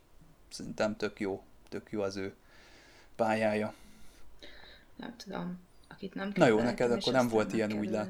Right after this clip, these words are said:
Speaker 1: látom.
Speaker 2: Hát, olyan kirívó nem. Kirívó nem volt. Én a Q-t ele-, eleinte is nagyon kedveltem, nagyon tetszett a koncepció, és valahogy így hirtelen érteni véltem, hogy ő mit csinál, és miért csinálja, és ez nekem teljesen logikus volt.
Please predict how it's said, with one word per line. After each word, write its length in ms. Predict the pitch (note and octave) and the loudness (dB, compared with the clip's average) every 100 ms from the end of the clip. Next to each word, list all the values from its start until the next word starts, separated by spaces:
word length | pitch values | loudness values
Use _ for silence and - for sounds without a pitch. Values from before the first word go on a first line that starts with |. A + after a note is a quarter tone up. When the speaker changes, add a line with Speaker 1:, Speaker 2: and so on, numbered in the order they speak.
| A2+ | -2
Speaker 1:
látom. 320 | A#2 G3+ - - - - - | -2 -4 -8 -16 -16 -16 -18
Speaker 2:
Hát, 120 | - A#4+ B4 A#4+ A4 G#4 | -8 0 2 2 0 0
olyan 160 | F#4 | 0
kirívó 480 | E4+ F4 G3+ E3 E3+ | 2 2 2 0 0
nem. 280 | E3+ C#3+ D3 - - - - - - - - - - - - | 0 -2 -4 -14 -20 -20 -20 -20 -20 -20 -20 -20 -20 -20 -8
Kirívó 400 | A#3 F#3 E3 E3+ | -4 -4 -4 -6
nem 220 | E3 D#3+ | -8 -8
volt. 240 | E3 E3+ - | -6 -6 2
Én 100 | A3+ | 4
a 80 | A#3 | 4
Q-t 200 | D#4 G3+ | 2 2
ele-, 300 | A3 G3 F3 | 6 6 4
eleinte 380 | G#3 G3+ F3 F3+ | 4 4 2 2
is 140 | D#3+ - | 0 2
nagyon 240 | F3 E3 | 0 0
kedveltem, 500 | F3+ E3+ E3+ F3+ F3+ | -2 -2 -2 0 0
nagyon 240 | F3+ E3 | 0 -2
tetszett 340 | D#3+ E3+ E3 E3 | -2 -2 -2 -4
a 80 | F3+ | -4
koncepció, 560 | E3+ F3 F3 F3 D#3+ | -4 -2 -4 -2 0
és 200 | F3 F#3 | 0 0
valahogy 400 | F3 D3+ F#3 F3 | -2 -2 0 0
így 240 | F3+ F#3 - - - - - - - - - | -2 -2 -6 -14 -12 -14 -16 -20 -20 -20 -14
hirtelen 840 | - G3 G3+ G3+ D#3 D#3 D#3+ E3 - | -8 4 6 6 2 0 -2 -6 -4
érteni 440 | F#3 F3 E3+ D#3 | 0 0 0 -2
véltem, 460 | D3+ D3+ F#3 E3+ F3 | 0 0 0 -2 -2
hogy 160 | F3 | -2
ő 120 | E3+ E3+ | 0 -2
mit 140 | F3 | -2
csinál, 320 | - D#3+ D#3+ | -2 -2 -2
és 160 | D#3+ - | 0 0
miért 220 | E3 F3 | -2 -2
csinálja, 480 | - E3+ E3+ F3 E3+ | -2 -2 -2 0 2
és 160 | F3+ | 2
ez 160 | F3+ F3 - | 0 -4 -10
nekem 300 | F3+ F3 F3+ | -8 -8 -2
teljesen 640 | F3+ D3 D#3 D#3+ D#3+ E3 | 0 0 0 -2 -4 -2
logikus 560 | F3+ E3 D3+ - D#3 - | -2 -2 -4 -6 -6 -4
volt. 340 | D#3+ E3 - | -4 -4 -8